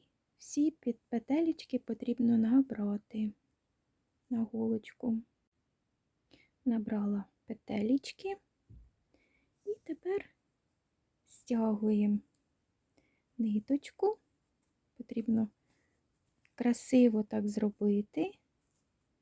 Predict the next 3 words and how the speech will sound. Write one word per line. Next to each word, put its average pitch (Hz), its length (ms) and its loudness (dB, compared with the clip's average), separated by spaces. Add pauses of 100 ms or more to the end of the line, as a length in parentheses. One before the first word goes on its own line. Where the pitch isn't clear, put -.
(2000)
Ось, - 400 -20 (1120)
ось 330 380 -8
так. 220 840 0